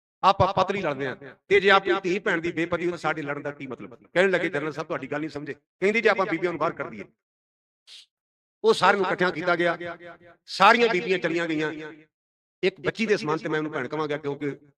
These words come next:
ਉਦੋਂ ਛੋਟੀ ਉਮਰ ਦੀ ਸੀ ਤੇ ਉਹ ਮੇਰੀ, ਅਮਰੀਕ ਸਿੰਘ ਦੀ ਉਹ ਬਰਾਬਰ ਦੀ ਸੀ ਤੇ ਉਹ ਅਮਰੀਕ ਸਿੰਘ ਛੋਟਾ ਹੈ। ਇੱਕ ਬੀਬੀ ਓਂਕਾਰ ਕੋ, ਜਿਹੜੀ ਲੜਕੀਆਂ ਦੀ ਫੈਡਰੇਸ਼ਨ ਦੀ ਪ੍ਰਧਾਨ ਸੀ ਅਮਰੀਕ ਸਿੰਘ ਦੇ ਬਰਾਬਰ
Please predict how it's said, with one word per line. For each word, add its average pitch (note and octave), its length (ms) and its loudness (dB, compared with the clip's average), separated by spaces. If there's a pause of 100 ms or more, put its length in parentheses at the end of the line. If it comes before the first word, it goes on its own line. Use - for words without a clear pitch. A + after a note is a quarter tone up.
ਉਦੋਂ F#3 180 4
ਛੋਟੀ D#3+ 260 -4
ਉਮਰ F3 100 -4
ਦੀ E3 120 -6
ਸੀ D#3+ 80 -6
ਤੇ F3 100 -4
ਉਹ D#3+ 40 -2
ਮੇਰੀ, D3+ 300 -4
ਅਮਰੀਕ E3 220 -2
ਸਿੰਘ F3 140 -6
ਦੀ D#3 60 -6
ਉਹ C3+ 180 -6 (180)
ਬਰਾਬਰ D#3 240 2
ਦੀ D#3+ 120 -6
ਸੀ C#3 120 -10
ਤੇ E3 100 -6
ਉਹ E3 40 -2
ਅਮਰੀਕ D3+ 220 -6
ਸਿੰਘ E3 160 -8
ਛੋਟਾ C#3 260 -6
ਹੈ। C3 260 -10 (460)
ਇੱਕ A3+ 180 6
ਬੀਬੀ G3 260 0
ਓਂਕਾਰ G3 400 4
ਕੋ, F#3 160 0
ਜਿਹੜੀ F#3+ 240 0
ਲੜਕੀਆਂ F#3 360 0
ਦੀ F3+ 60 -6
ਫੈਡਰੇਸ਼ਨ E3 360 -4
ਦੀ E3+ 100 -8
ਪ੍ਰਧਾਨ D3 300 -4
ਸੀ D#3+ 80 -8
ਅਮਰੀਕ D#3+ 180 -6
ਸਿੰਘ F3 140 -6
ਦੇ D#3+ 60 -6
ਬਰਾਬਰ D3 520 -6